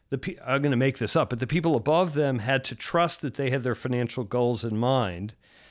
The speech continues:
but then they had to run an operating company that worked as a real business and as a real culture. And culture costs money, so there's a tension there. But each of those guests had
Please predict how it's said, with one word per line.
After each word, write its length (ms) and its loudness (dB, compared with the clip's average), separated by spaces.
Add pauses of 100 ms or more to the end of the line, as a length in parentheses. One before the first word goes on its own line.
(140)
but 180 0
then 260 2
they 260 4
had 340 2
to 120 -2
run 240 2
an 100 2
operating 460 2
company 520 -2
that 240 -4
worked 260 0
as 120 0
a 60 -4
real 220 2
business 720 0
and 140 2
as 140 0
a 40 -2
real 220 2
culture. 720 -2 (460)
And 100 2
culture 360 2
costs 360 0
money, 420 4
so 180 0
there's 240 -2
a 40 -6
tension 600 0
there. 440 -2 (500)
But 300 0
each 300 0
of 40 2
those 340 2 (160)
guests 340 2
had 260 0